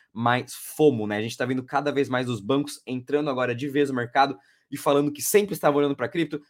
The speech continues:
que sempre tinham, sempre acreditavam nessa tecnologia, enfim, agora vai vir um marketing desses bancos, a gente sabe muito bem como que isso vai dar, né? E agora, rapidamente, passando com vocês aqui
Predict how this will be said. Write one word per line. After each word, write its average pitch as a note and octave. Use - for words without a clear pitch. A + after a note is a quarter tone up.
que C3+
sempre D#3+
tinham, C#3+
sempre E3+
acreditavam D3
nessa C#3
tecnologia, C3+
enfim, C#3
agora C3
vai C3+
vir C3
um D#3
marketing C#3
desses C3
bancos, E3+
a D#3
gente D3+
sabe C#3+
muito D#3
bem C3
como C#3+
que D3
isso C3
vai B2+
dar, F#2
né? F#2+
E C#3+
agora, D#3
rapidamente, D#3
passando D3+
com D3+
vocês C#3+
aqui C3